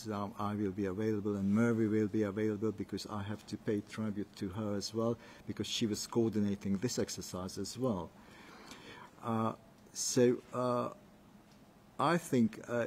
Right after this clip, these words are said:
it was a very good exercise. It's a very promising one, and I believe, uh, it will be discussed, uh, again during the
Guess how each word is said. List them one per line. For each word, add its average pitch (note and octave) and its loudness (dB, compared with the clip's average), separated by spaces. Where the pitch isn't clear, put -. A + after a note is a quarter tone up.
it A2+ -6
was A2 -2
a G#2+ 4
very A#2+ 6
good A#2+ 2
exercise. A#2+ 0
It's - -4
a G2 2
very G#2+ 4
promising A2+ 2
one, C3 0
and G#2+ 0
I A2 2
believe, A2+ 2
uh, A2 2
it B2 0
will A#2+ 6
be G#2+ 2
discussed, - -2
uh, G#2+ 0
again G#2 2
during G#2+ 6
the G2+ 0